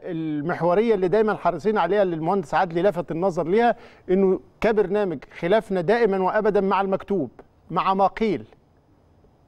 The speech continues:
مش مع من قال ولا مع، وما، ولا مع الكاتب. عشان كده على ذكر برضو الكابتن محمود الخطيب وهذه الجلسة، فجأة كابتن الخطيب كان في ال-، آه،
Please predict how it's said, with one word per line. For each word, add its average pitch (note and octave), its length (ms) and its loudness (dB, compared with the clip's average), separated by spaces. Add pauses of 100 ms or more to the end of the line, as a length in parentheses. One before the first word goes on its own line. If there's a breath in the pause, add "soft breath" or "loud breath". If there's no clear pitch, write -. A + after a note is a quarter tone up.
(280)
مش D3+ 260 -4
مع D#3 340 2 (220)
من F3+ 220 -2
قال A#3+ 400 0 (240)
ولا A3 220 2
مع، A3 200 2
وما، G#3+ 260 0
ولا A3 240 0
مع G3 160 0
الكاتب. D#3 420 -6 (840 soft breath)
عشان F3+ 200 -4
كده C4 220 2
على F#3 160 0
ذكر F#3+ 280 -4
برضو F#3+ 280 0
الكابتن F#3 340 -2
محمود F3 280 -2
الخطيب F3+ 380 -2
وهذه D#3+ 320 0
الجلسة، F#3 440 0 (1600)
فجأة G3+ 420 -2 (680 soft breath)
كابتن G3 220 0
الخطيب F#3 380 -2
كان G3+ 180 2
في F3+ 180 -4
ال-، D3+ 280 0
آه، C3+ 760 -4